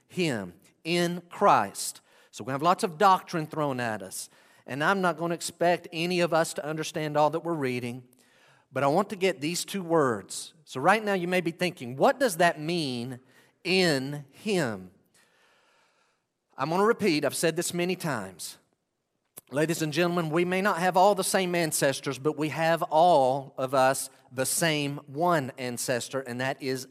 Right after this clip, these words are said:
Adam. We all come from Adam. Adam was the first man, and Adam sinned, and we have all followed him into sin. What that means is that you and I are born in Adam. We're in Adam.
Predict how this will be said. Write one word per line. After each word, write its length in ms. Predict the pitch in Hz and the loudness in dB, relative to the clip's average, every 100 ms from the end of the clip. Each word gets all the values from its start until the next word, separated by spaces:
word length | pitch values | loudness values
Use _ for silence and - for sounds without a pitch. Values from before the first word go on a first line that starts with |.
| - | -4
Adam. 440 | 127 117 101 95 _ _ _ _ _ _ | -2 -2 -4 -12 _ _ _ _ _ _
We 160 | 139 147 | 0 4
all 220 | 180 220 | 4 4
come 320 | - 196 185 | 0 -2 -2
from 200 | 196 175 | -4 -4
Adam. 400 | 180 135 120 98 104 | -2 0 0 -4 2
Adam 280 | 156 202 | 4 4
was 160 | 196 190 | 2 0
the 100 | 190 | -4
first 360 | 196 185 175 156 | 0 0 0 -4
man, 460 | 160 147 113 101 - _ _ _ - | -2 -2 -4 -8 -14 _ _ _ -8
and 160 | 143 | -6
Adam 460 | 165 185 226 175 151 | 0 4 4 2 -2
sinned, 680 | - - 208 160 120 98 98 _ - | -2 2 2 2 0 -6 -14 _ -8
and 140 | 139 | -2
we 120 | 165 | 2
have 220 | 190 185 | 4 4
all 200 | 190 196 | 6 4
followed 460 | 196 202 196 190 160 | 4 4 6 6 2
him 200 | 151 156 160 | -2 -4 -4
into 280 | 165 170 | -6 -4
sin. 460 | 160 - 143 107 104 - _ _ _ _ _ | -4 -4 -4 -6 -10 -18 _ _ _ _ _
What 160 | - 185 | -2 2
that 140 | 240 | 2
means 340 | 196 208 180 147 | 2 -2 0 -2
is 140 | 135 | -2
that 120 | 151 151 _ | -2 -4 _
you 220 | 139 202 233 _ _ _ - | -6 -4 -4 _ _ _ -4
and 100 | 208 | 0
I 480 | 147 139 139 165 180 _ - | 2 2 0 -2 -6 _ 0
are 120 | 156 | 0
born 560 | 139 208 175 139 156 170 - | 4 4 4 2 -2 -8 -10
in 380 | 156 151 147 - | -4 -2 -2 -4
Adam. 540 | 160 143 135 95 98 123 | 2 2 2 -4 -10 -2
We're 160 | 151 | -2
in 300 | 151 160 202 | 0 -2 0
Adam. 380 | 220 208 131 87 | 4 2 2 -4